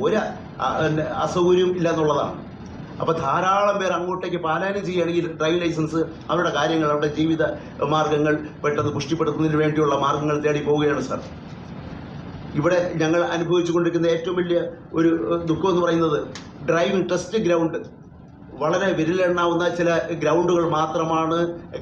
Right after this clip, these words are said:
ഗവൺമെന്റ് തലത്തിൽ നമ്മുടെ കേരളത്തിലുള്ളത്. ഏഴോ എട്ടോ സെന്ററുകൾ മാത്രമാണ് ഉള്ളത്,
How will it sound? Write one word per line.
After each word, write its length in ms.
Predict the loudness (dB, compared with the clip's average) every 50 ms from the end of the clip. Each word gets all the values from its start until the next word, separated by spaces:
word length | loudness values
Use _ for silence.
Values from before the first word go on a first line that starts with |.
| -10 -2 0
ഗവൺമെന്റ് 720 | 2 2 4 2 2 0 0 0 0 0 0 -2 -2 0
തലത്തിൽ 640 | 0 0 0 0 0 0 0 2 2 2 0 0 0
നമ്മുടെ 220 | 0 0 2 2 2
കേരളത്തിലുള്ളത്. 540 | 2 2 2 0 0 0 0 0 2 2 4
ഏഴോ 340 | 4 4 4 4 4 2
എട്ടോ 160 | 0 0 -2 -2
സെന്ററുകൾ 440 | -2 -2 -4 -2 -2 0 0 0
മാത്രമാണ് 520 | 0 -2 -2 -2 -2 -2 0 0 0 0 0
ഉള്ളത്, 260 | 0 0 -2 -2